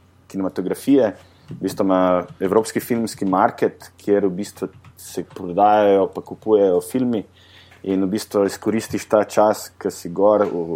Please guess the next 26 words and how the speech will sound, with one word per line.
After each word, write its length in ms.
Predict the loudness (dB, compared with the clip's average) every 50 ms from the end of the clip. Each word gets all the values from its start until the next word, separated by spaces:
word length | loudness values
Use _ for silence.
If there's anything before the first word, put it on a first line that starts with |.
| -6
v 160 | -6 -6 -6 -6
okviru 340 | -6 -4 0 0 0 0
tega 220 | 0 -2 -2 -2 0
marketa 760 | 0 2 2 0 0 -2 -10 -12 -12 _ -6 -4 -2 -2 -2
za 160 | -4 -6 -10
sestanke, 640 | -12 -12 -16 -12 -2 0 0 0 0 -4 -4 -4 -6
za 160 | -4 -4 -6
nove 280 | -4 -2 0 2 2 2
projekte, 800 | 0 -2 -2 0 2 2 0 -2 -4 -10 -6 -4 -2 -2 -2
za 360 | -4 -6 -10 -12 -12 -12 -14 -18 _ -20 -20 -20 _ _ _ -20 -12 -8
prodajo 720 | -6 -2 2 2 4 6 6 6 6 6 4 4 2 0 -6 _ -10 -10 -10 -10 -12 -18 -20 -20 _ _ -20 _ _ _ -20 _ _ _ _ _
filmov, 340 | -10 -4 -2 0 0 0 -2
ki 80 | -4 -6
si 80 | -8
jih 140 | -8 -8 -4
naredil, 500 | -4 -2 2 2 2 2 2 2 0 0
tako 200 | 0 -2 -4 0
da 120 | 0 2 0
v 80 | 0
bistvu 240 | -2 -6 -6 -8 -10
sem 180 | -10 -10 -8 -4
imel 220 | 0 0 0 0
bolj 260 | 0 2 2 2 2
sam 220 | 2 0 -2 -2 -2
sestanke 640 | -4 -8 -14 -14 -4 -2 -2 -2 -2 -6 -10 -14 -20 _ _ _ -20 -20 -20 -20 _ _ _
pa 180 | -2 0 0